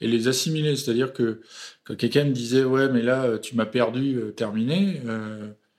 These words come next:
je disais, « Oui, oui, mais, euh, à, à partir du moment où, euh, où c'est ce que je cherche, je peux pas considérer, moi, que c'est un défaut. »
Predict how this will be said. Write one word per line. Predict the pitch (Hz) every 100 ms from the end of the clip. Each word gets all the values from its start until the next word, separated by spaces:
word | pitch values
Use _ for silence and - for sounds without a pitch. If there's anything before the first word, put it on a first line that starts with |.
| _ _ - _
je | -
disais, « | 113
Oui, | 127 202
oui, | 214 165
mais, | 135 131
euh, | 117 117 - - 254 240 - - - - - _ _ _ _ _
à, | 156
à |
partir | - 123 -
du | 135 127
moment | 131 139 165 170 151
où, | 127 127
euh, | 123 117 117 113 113 120 - - _ _ _ _ _
où | 127
c'est | -
ce | 131
que | -
je | 123
cherche, | - 175 190 - 131
je |
peux | -
pas | - 156
considérer, | 156 139 139 127 131 165
moi, | 156
que | 139
c'est | 127
un | 117
défaut. » | 131 160 175